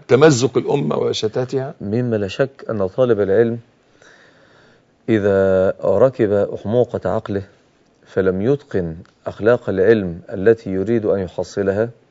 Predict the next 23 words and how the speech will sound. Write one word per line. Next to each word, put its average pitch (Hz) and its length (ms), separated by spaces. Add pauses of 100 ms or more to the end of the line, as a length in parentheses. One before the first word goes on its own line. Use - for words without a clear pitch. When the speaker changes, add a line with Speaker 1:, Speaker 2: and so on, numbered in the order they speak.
(160)
Speaker 2:
كان 98 160
سبباً 123 400
في - 80
الفتنة. 110 400 (800)
إزاي؟ 98 400 (960)
افترضنا 156 420
طالب 160 280
العلم، 131 420 (420)
آه، 98 340
قرأ 135 220
مسألة 113 460
وفيها 110 560 (160)
نزاع، 123 460 (540)
المسألة 123 300
فيها 117 320
قولان، 90 440 (1200)
فيها 165 340
قولان. 90 340 (880)
اللي 101 120
بيحدث 151 440
إن 117 140
هو 135 360
بيرجح 110 580